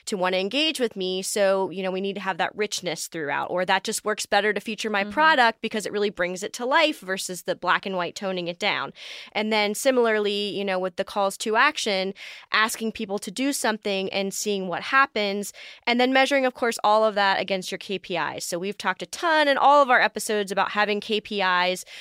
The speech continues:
Speaker 1: You identify those first and then just see which one tracks better. You can also do this, um, before you even put anything out into the marketplace. And this was the traditional practice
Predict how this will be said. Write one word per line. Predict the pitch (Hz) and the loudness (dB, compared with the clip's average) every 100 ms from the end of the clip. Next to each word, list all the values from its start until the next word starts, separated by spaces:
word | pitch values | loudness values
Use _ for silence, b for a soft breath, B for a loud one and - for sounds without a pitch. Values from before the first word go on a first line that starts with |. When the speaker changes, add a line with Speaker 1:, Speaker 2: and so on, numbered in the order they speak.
| B | B
Speaker 1:
You | 196 | -2
identify | 180 185 214 233 240 220 | -2 2 0 2 2 2
those | 220 214 - | 2 0 -2
first | 208 214 269 311 - - | -2 0 0 -2 -6 -4
and | 202 | -2
then | 202 202 | 0 -2
just | 202 196 | -2 -4
see | - 214 | -6 -6
which | 208 - | -6 -4
one | 196 190 190 B B B - | -2 -2 -4 B B B -4
tracks | - 196 - 175 | 2 2 2 -2
better. | 170 - 82 - _ _ _ _ _ - | -2 0 -4 -8 _ _ _ _ _ -8
You | 240 | -4
can | 240 233 | 2 4
also | 240 294 285 233 | 4 4 4 2
do | 190 220 | 2 -2
this, | 202 202 202 - - | 4 4 4 0 -6
um, | - 196 180 170 170 165 _ _ _ _ 190 | 0 0 2 -2 -6 -12 _ _ _ _ -8
before | 214 233 226 | -4 0 0
you | 226 | 0
even | 190 | -4
put | 190 208 | -4 -4
anything | 190 196 - 180 - | -4 -6 -6 -4 -2
out | 170 - | -2 -2
into | 247 285 | -4 -4
the | |
marketplace. | 285 294 320 311 311 302 302 | 0 0 0 -2 0 -2 -2
And | 233 | 0
this | 247 - | 0 0
was | 247 | -4
the | 220 | -4
traditional | - 202 196 202 190 | -6 -4 -4 -2 -4
practice | - 180 - 208 196 - | -2 -2 -2 -2 -4 -4